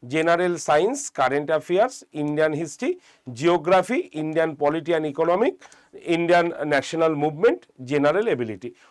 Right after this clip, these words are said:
অর্থাৎ এই জায়গাগুলো থেকে আমাদের টোটাল পঁচিশটা করে প্রশ্ন যদি থাকে তাহলে টোটাল দুশোটা প্রশ্ন, প্রত্যেকটা প্রশ্নের মান হবে এক,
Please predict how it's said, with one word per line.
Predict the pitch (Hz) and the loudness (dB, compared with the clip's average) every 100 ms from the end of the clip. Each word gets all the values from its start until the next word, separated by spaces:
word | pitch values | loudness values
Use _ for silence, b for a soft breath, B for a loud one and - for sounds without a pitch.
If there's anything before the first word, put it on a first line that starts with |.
| b | b
অর্থাৎ | 175 226 233 | 2 2 2
এই | - 214 269 | 0 0 2
জায়গাগুলো | 220 202 202 202 220 | 4 4 4 2 2
থেকে | 220 240 | 0 0
আমাদের | 208 185 185 | 2 4 2
টোটাল | 190 175 190 190 | 0 0 2 2
পঁচিশটা | 156 143 185 - | 0 -6 -6 -4
করে | 190 196 | -2 0
প্রশ্ন | 196 156 - 170 | -2 -4 -4 -6
যদি | 160 160 | -4 -6
থাকে | - 143 240 | -6 -6 -4
তাহলে | - 151 151 | -2 0 0
টোটাল | 147 147 139 | -2 -2 -4
দুশোটা | 127 131 175 175 | -6 -6 -4 -2
প্রশ্ন, | 185 - 262 - b b - | -2 -6 -8 -12 b b -6
প্রত্যেকটা | 170 - 214 233 | -6 -4 -4 -2
প্রশ্নের | 214 170 156 190 | -2 -4 -2 -2
মান | 165 127 131 | 0 -2 -2
হবে | 147 165 | -6 -8
এক, | 143 147 202 | -2 -2 -2